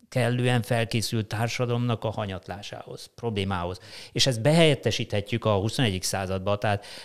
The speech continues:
ne gondoljuk azt, hogy mindent megoldunk technológiailag, hanem, ö, arra is most már vannak vizsgálatok, és izgalmas dolgok, hogy,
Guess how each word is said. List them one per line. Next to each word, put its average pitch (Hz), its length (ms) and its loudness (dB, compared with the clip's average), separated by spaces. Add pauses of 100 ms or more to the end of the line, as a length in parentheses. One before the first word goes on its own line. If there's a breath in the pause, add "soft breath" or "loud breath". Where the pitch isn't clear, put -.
ne 117 140 2
gondoljuk 123 320 6
azt, 107 180 2
hogy 107 220 -6 (180)
mindent 117 460 2
megoldunk 101 500 2
technológiailag, 95 1000 0 (380 soft breath)
hanem, 113 400 2 (260)
ö, 127 280 6 (120)
arra 139 320 8
is 117 400 2
most 107 260 -2
már 110 400 0
vannak 113 320 2
vizsgálatok, 104 480 -2
és 110 160 0
izgalmas 151 500 -2
dolgok, 135 220 -2
hogy, 135 160 2